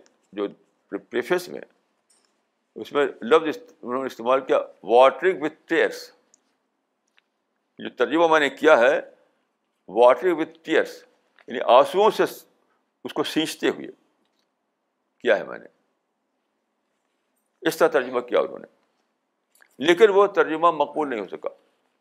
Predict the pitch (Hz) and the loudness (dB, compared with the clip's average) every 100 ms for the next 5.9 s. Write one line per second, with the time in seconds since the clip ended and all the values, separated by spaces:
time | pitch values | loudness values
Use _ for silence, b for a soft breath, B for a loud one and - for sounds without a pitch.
0 | _ _ _ _ _ _ _ _ _ _ | _ _ _ _ _ _ _ _ _ _
1 | _ _ _ _ _ _ _ _ _ _ | _ _ _ _ _ _ _ _ _ _
2 | _ _ _ _ _ _ _ _ _ _ | _ _ _ _ _ _ _ _ _ _
3 | _ _ _ _ _ _ _ _ _ _ | _ _ _ _ _ _ _ _ _ _
4 | _ _ _ _ - 139 135 170 190 185 | _ _ _ _ 0 2 4 2 2 2
5 | 143 139 123 151 156 - - 82 78 | 0 0 -2 -2 -2 -6 0 2 2